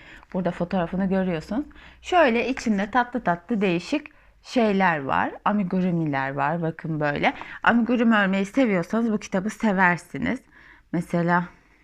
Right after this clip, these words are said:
göstermek istiyorum.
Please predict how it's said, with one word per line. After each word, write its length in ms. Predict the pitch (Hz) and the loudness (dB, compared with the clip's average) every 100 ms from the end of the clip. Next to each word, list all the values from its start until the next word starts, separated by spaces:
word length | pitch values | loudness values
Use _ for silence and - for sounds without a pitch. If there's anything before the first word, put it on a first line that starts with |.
| _ _ _ _ _ _ _ _ _ _ _ - | _ _ _ _ _ _ _ _ _ _ _ -8
göstermek 640 | 170 - 170 160 165 151 | -8 -4 -4 -2 -2 -6
istiyorum. 520 | - - 143 143 226 | -12 -12 -8 -4 -4